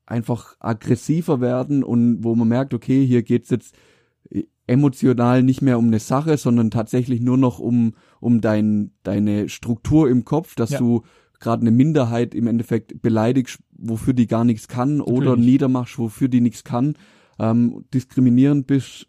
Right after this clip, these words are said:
Speaker 1: rassistisch bist, da einzugreifen. Auch wenn's deine Freunde sind, grad dann,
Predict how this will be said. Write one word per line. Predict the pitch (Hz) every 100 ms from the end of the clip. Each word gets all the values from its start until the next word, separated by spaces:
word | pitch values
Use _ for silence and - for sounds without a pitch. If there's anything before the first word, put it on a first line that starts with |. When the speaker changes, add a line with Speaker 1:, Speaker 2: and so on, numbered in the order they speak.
| _
Speaker 1:
rassistisch | 107 123 - 147 - 139 131 -
bist, | 135 127 - _ _ _ _
da | 113
einzugreifen. | - 123 135 120 - 101 101 98 90 _ _ _
Auch | - 117
wenn's | 135 151 -
deine | 135 135 127
Freunde | - 123 147 151
sind, | 151 143 -
grad | 117 113 -
dann, | 120 156